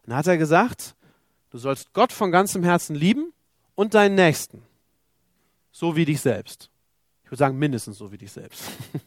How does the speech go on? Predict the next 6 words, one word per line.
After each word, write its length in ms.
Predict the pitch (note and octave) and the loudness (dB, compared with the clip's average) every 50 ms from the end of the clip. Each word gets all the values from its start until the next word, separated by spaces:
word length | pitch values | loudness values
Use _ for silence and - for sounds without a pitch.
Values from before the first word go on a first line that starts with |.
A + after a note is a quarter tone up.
| _ _ - - | _ _ -20 -20
<laughs> 580 | - - - - - - - - - - - - | -20 -20 -20 -20 -20 -20 -20 -20 -20 -20 -20 -14
Und 180 | - D3 D3+ - | -10 -8 -6 -4
auch 120 | E3 D#3+ | -6 -4
das 440 | - - G#3+ B3+ C#4 - - - - _ _ _ _ _ _ _ _ _ _ _ _ _ - | 0 2 2 2 2 -2 -6 -10 -14 _ _ _ _ _ _ _ _ _ _ _ _ _ -14
sieht 400 | D3 B2 C3 D#3 A3 D4 - - | -12 -6 0 2 2 2 2 0
man 240 | C3+ G2+ - - | -6 -12 -12 -16